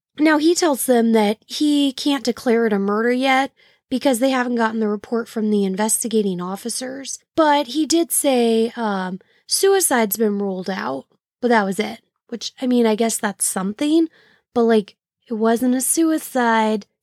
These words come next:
and her limbs were cut and burned. I think you have to call that murder, my dude. So now the Johns, Ward and Ferguson, they go to Yusuf's office to get this written autopsy report. 'Cause he had said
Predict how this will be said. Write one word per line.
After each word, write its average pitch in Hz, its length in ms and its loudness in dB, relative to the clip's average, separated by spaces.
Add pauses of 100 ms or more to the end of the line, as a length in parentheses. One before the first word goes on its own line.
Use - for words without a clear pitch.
(120)
and 240 200 2
her 226 180 2
limbs 262 440 0
were 240 140 0
cut 220 320 -2
and 214 180 0
burned. 202 640 -2 (360)
I - 40 -8
think 294 320 0
you 381 120 0
have 359 200 -4
to - 140 -4
call 269 300 -4
that 262 200 0
murder, 262 460 2
my 196 180 0
dude. 208 320 0 (440)
So - 140 -2
now 240 200 4
the 311 100 0
Johns, 240 640 0 (260)
Ward 196 260 -2
and 240 140 0
Ferguson, 202 560 -4 (180)
they 226 120 2
go 311 140 2
to 311 100 4
Yusuf's 208 580 0
office 240 600 -8 (240)
to 240 140 -6
get 214 220 0
this 202 240 -2
written 202 300 -4
autopsy 202 560 -6
report. 247 580 -12 (520)
'Cause 240 220 2
he 247 120 2
had 277 160 0
said 214 400 2